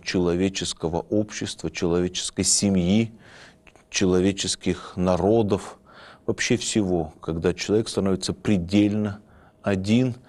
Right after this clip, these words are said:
и даже внутри самого себя не может найти ладу, э, какого-то единения, и вся его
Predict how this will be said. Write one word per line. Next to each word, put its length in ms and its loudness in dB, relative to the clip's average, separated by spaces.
и 100 2
даже 340 2
внутри 480 2
самого 460 0
себя 400 0
не 140 -2
может 440 -4
найти 560 -4
ладу, 540 2
э, 720 -2
какого-то 540 -2
единения, 1080 2
и 40 -4
вся 300 0
его 360 0